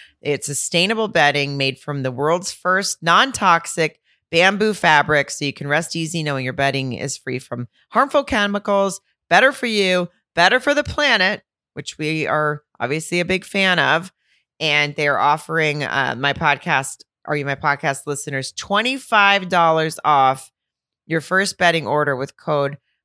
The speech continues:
my podcast. You go to attitude dot com slash my podcast, E T T I T U D E dot com slash my podcast. Enter my podcast at checkout. Mary,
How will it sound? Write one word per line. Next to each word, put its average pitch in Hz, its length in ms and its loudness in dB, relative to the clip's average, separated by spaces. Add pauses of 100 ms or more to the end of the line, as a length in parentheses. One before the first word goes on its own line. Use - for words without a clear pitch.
my 139 200 0
podcast. - 880 -4
You 139 60 -6
go 143 120 -2
to - 220 -6
attitude 156 760 -2
dot 139 260 0
com 127 280 -2
slash - 420 -4
my 120 120 -6
podcast, 156 760 -2
E 139 140 -10
T 135 160 -10
T 135 240 -6
I 117 160 -2 (340)
T 330 220 -4
U 262 100 -4
D 160 140 -4
E 127 180 -6
dot - 280 -4
com 120 240 -8
slash - 360 -8
my - 80 -12
podcast. 113 580 -6 (100)
Enter 165 200 -2
my 147 140 -2
podcast 123 600 -6 (320)
at 156 200 0
checkout. 127 520 0
Mary, 143 580 0